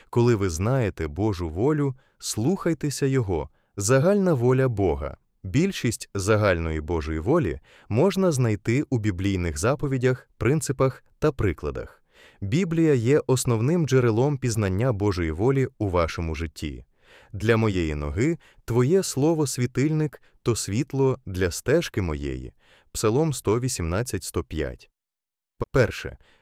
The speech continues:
Заповіді. У Біблії є багато заповідей для всіх вірян, як от: «Завжди радійте, невпинно моліться, за все дякуйте, бо це Божа воля в Ісусі Христі щодо вас». Перше Солунян п'ять,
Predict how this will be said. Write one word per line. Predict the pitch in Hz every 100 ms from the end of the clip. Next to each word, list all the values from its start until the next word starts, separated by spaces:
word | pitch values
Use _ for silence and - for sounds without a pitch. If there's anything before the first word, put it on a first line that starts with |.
| -
Заповіді. | 98 123 98 80 69 - - _ _ -
У | 120
Біблії | 190 165 165 147
є | 143 147
багато | 139 143 135 131
заповідей | 117 127 117 104 95
для | 82 87
всіх | - 92 87 85
вірян, | 80 82 113 110
як | 92 107 82
от: | 69 - - - _ -
«Завжди | 92 156 147 143
радійте, | 143 120 82 71 73 71 - _
невпинно | 110 127 127 147 135 123
моліться, | 123 117 85 - 67 - - -
за | 92 110
все | 131 - 117 131
дякуйте, | 98 87 78 76 - 71 - - -
бо | 101 123
це | - 147
Божа | 117 101 127 113
воля | 85 113 127 123 -
в | 92
Ісусі | 87 - 117 104
Христі | - 87 - - 92 90
щодо | - - 85 85
вас». | 78 64 - - _ _
Перше | 113 139 - 143
Солунян | - 110 98 92
п'ять, | 90 80 67 65